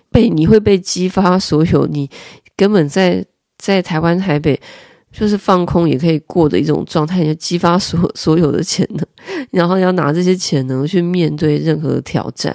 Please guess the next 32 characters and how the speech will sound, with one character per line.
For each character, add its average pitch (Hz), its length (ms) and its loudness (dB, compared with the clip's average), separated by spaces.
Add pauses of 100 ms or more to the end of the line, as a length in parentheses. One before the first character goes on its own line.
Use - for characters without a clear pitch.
(100)
你 160 160 -4
要 180 180 0
有 123 200 0 (380)
很 143 180 -4
强 139 280 -6
的 143 100 -4
心 147 300 -6
脏、 131 360 -6
意 156 200 -6
志 147 420 -4
力， 147 240 -2 (840)
然 151 180 0
后 170 160 0
还 156 180 -2
有， 147 160 0
如 147 140 -2
果 160 120 0
你 143 280 -4 (320)
精 175 180 0
神 156 180 2
上 165 180 2
出 170 140 -4
现 170 160 2
什 165 100 -4
么 127 60 0
问 156 220 0
题、 139 160 -4
状 147 200 -2
况 151 160 0
的 147 60 -2
话， 156 140 -2
你 143 80 -4